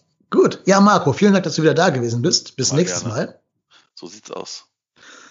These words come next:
Speaker 1: Und wir bedanken uns auch sehr herzlich bei unserem Gast, der ebenfalls hier seine Podcast-Premiere gefeiert hat, nämlich beim Javi Martinez.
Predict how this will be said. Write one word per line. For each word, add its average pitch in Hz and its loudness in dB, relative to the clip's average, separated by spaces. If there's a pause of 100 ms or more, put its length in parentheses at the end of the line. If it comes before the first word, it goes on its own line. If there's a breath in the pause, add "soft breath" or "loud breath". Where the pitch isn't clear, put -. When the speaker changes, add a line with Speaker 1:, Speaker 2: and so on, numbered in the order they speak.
(120)
Speaker 1:
Und 165 2
wir 156 6
bedanken 143 0
uns 139 -4
auch 135 -2
sehr 147 0
herzlich 147 -4
bei 135 -4
unserem 123 -6
Gast, 180 -2
der 123 -4
ebenfalls 131 -8
hier 127 -6
seine 117 -6
Podcast-Premiere 143 -2
gefeiert 127 -4
hat, - -6 (420 loud breath)
nämlich 143 -4
beim 180 0 (140)
Javi 135 -4
Martinez. 202 -2